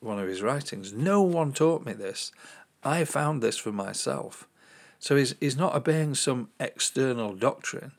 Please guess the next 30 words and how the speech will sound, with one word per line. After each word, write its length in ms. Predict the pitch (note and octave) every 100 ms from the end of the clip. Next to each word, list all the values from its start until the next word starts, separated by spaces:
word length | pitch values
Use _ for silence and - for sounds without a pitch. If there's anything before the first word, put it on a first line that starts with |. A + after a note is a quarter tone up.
| _ - - - -
He 100 | -
says, 440 | B2 D3 C3 A2 - - - _ -
he 100 | A#2
says, 320 | C3 A#2 - _ _ _ _ _ _ _ _ -
"I 240 | A#2 D#3+
found 400 | D3+ D#3+ F#3+ E3+
it." 180 | - - _ _ A#2+
And 160 | A2+
so 260 | - D3 D3
he 80 | C3+
listens 600 | D3+ F#3+ F#3 C#3 G#2+ -
to 360 | - G#2+ G#2 - - - _ _ -
Jesus 560 | A#2+ A2+ D#3 E3 B2+ F#2+
speaking. 840 | - - - D#3+ D#3+ - G2+ D3 - _ _ _ _ -
And 140 | G#2
Jesus 400 | A#2 F3 F3 C3+
says, 520 | - G2+ G2 G#2+ - - - - - - _ _ _ _ _ _ -
"Go 340 | C#3 D3+ D#3+
sell 340 | - D#3 C#3+ -
all 300 | C#3 F3 E3+
you 180 | F3
have 500 | D3 C3 - - - - _ _ -
to 120 | B2
the 120 | A2
rich 280 | G#2+ A2+ -
young 220 | A2+ G2+
man," 380 | A#2+ A#2+ - B2+ _ - - _
who 140 | - G#2+
encountered 580 | G#2 - A2 G2+ G2
Jesus, 640 | F#2 C3 C#3 G#2 G#2 -